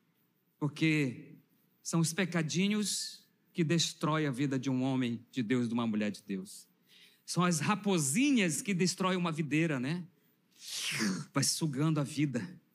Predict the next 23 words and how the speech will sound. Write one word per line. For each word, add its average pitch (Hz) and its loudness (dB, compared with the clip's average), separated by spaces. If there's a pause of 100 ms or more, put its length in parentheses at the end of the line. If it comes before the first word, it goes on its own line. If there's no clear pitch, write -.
(140)
Daqui 117 -6
a 147 0
pouco 156 0
não 147 2
dá 143 2
mais 139 0
fruto, 165 0 (320)
seca. - -6 (1040)
E 156 2
nós 175 4
temos 202 4
que 208 -2
ter 202 2
esse 196 0
cuidado, 196 0
porque - 0
quando 214 0
a 214 4
gente 208 -2
começa 226 2
a - -10
ficar 202 0
cego 220 0